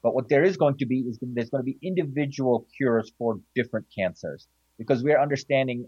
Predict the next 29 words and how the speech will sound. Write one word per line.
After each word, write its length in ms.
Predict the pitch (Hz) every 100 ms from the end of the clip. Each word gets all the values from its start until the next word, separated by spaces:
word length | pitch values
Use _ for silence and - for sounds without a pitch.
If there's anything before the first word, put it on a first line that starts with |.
| -
how 340 | - 139 139 -
all 240 | 135 151
these 180 | 143 123
different 320 | 135 131 120
cancers, 300 | 117 104 101
whether 240 | 110 107
it's 180 | 101 -
lung 200 | 120 127
cancer 340 | - 123 113 110
versus 320 | 110 - 98
breast 300 | 123 120 -
cancer 280 | 120 113 107
versus 380 | 101 101 98
brain 340 | 87 80 123 131 127
cancer, 440 | 117 117 120 113 _ -
and 80 | 120
even 180 | 107
in 120 | 98 95
the 60 |
brain, 260 | 90 127 127
there's, 240 | 101 98 107
you 100 | 107
know, 100 | 98
which 180 | 101 104
is 80 | 98
what 160 | 104
I 160 | 107 107
mainly 300 | 101 107 104
study, 460 | 104 - 107 107